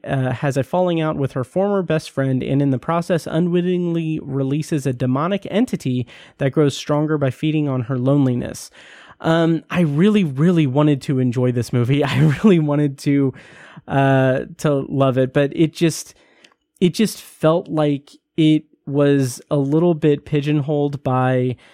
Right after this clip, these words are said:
its kind of cliched or rote, um, kind of, uh,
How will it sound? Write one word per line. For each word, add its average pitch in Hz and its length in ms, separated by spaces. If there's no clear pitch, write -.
its 135 420
kind 143 360
of 131 100
cliched 143 680
or 127 120
rote, 131 560
um, 123 640
kind 139 240
of, 123 240
uh, 131 600